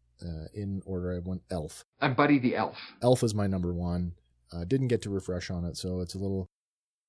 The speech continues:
Speaker 1: it's not as fresh in my mind as I would like it to be. But I mean, in broad strokes, Elf is my,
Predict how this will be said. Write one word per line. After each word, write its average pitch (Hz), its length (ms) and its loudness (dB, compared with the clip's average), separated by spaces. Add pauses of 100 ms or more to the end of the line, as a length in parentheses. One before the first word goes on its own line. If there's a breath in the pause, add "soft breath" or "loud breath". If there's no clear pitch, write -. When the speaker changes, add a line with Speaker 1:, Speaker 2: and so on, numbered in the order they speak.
(200)
Speaker 1:
it's 135 140 4
not 135 260 10
as 117 160 4
fresh 117 260 2
in 117 60 0
my 107 120 0
mind 104 260 0
as 101 100 0
I 101 60 2
would 101 120 0
like 98 220 0
it 104 80 -4
to 110 80 -2
be. 107 160 0
But 104 260 0
I - 80 -4
mean, 117 360 2 (180 loud breath)
in 135 140 6
broad 131 240 8
strokes, 117 440 6
Elf 127 240 6
is 113 160 0
my, 110 300 0